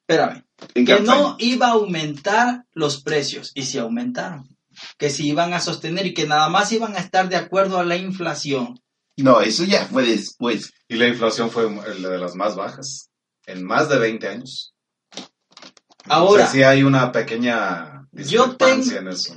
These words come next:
Speaker 1: yo
Speaker 2: Eh, eh, es que
Speaker 1: tengo
Speaker 2: es, eh, eh, el, el, el, el, yo quisiera saber, porque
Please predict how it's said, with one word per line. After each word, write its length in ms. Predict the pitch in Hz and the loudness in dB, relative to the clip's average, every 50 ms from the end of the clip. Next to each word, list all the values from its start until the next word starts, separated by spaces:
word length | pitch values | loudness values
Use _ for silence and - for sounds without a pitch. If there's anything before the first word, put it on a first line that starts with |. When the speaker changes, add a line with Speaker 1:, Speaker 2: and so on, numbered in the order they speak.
| - - | -14 -8
Speaker 1:
yo 320 | - - - 254 269 - - | -4 2 4 4 4 4 2
Speaker 2:
Eh, 20 | |
eh, 60 | - | 0
es 20 | - - | 2 2
que 160 | 508 370 - | 4 4 4
Speaker 1:
tengo 220 | - 247 262 - | 4 6 6 4
Speaker 2:
es, 200 | - - - - - _ | 4 2 -4 -8 -10 _
eh, 180 | - 294 285 - | -2 -2 -2 -2
eh, 280 | - 123 - 151 151 151 | -2 -4 -2 2 4 6
el, 140 | 143 135 123 | 6 6 4
el, 300 | 139 156 143 123 - 147 | 2 2 2 2 2 2
el, 240 | 151 143 131 - - | 2 2 2 0 -2
el, 220 | 156 - - - _ - - - _ _ _ _ _ _ - - - | -4 -4 -6 -10 _ -20 -20 -20 _ _ _ _ _ _ -18 -14 -8
yo 180 | 127 160 196 - | -6 -6 -6 -6
quisiera 520 | - 226 214 - - 151 147 139 156 170 | -6 -6 -6 -4 2 4 4 4 4 2
saber, 440 | - - 127 113 110 127 - - - _ | -2 -4 -4 -2 -2 -2 -4 -6 -10 _
porque 540 | - 123 120 110 - - 107 104 104 - | -4 -4 -4 -4 -2 -2 -2 -2 -2 -4